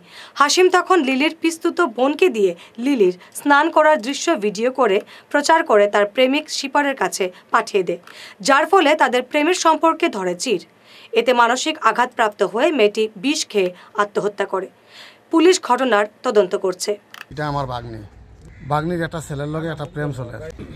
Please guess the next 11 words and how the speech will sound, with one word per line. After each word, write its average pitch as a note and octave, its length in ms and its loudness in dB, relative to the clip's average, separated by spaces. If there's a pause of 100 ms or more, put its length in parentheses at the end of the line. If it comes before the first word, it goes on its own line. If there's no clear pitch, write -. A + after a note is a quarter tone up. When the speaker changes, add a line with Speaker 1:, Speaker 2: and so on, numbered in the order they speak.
(120)
Speaker 2:
চলাকালীন D#3+ 460 -8
তাইর D#3+ 460 -6 (560)
বিষাক্তক D#3+ 440 -10 (100)
বই D3+ 160 -4
নিয়োজন D3 300 -8
আছে, C3+ 260 -10
সম্বলা C3 520 -4
নাম, A2+ 200 -10 (460)
বাঙ্গারপাড়ার D#3 540 -6
একটা C#3 160 -10
ছেলে। A2+ 320 -12